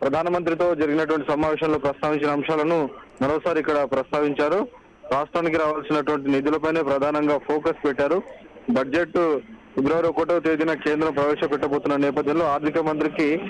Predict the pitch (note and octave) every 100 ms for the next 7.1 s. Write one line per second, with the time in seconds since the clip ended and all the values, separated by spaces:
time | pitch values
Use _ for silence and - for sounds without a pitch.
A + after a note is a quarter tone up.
0 | - - - C3 D3+ G3 E3+ E3+ E3+ E3
1 | D3 C#3+ D3+ E3+ E3 D#3+ D#3 D3+ D3+ D#3
2 | D#3 D3+ D3+ C#3 C#3 D#3 E3 E3 C#3+ D3
3 | D#3 D3+ D3 D3 D3+ C3+ D3+ D3+ D3+ D#3
4 | A#3+ - - - - - C#3+ C#3+ D3 C#3
5 | C3+ D3 D#3 E3 D#3+ E3+ D#3 D3 - F3
6 | E3+ D#3+ D3+ D#3 D3 D3+ C#3 B2+ D3 D#3+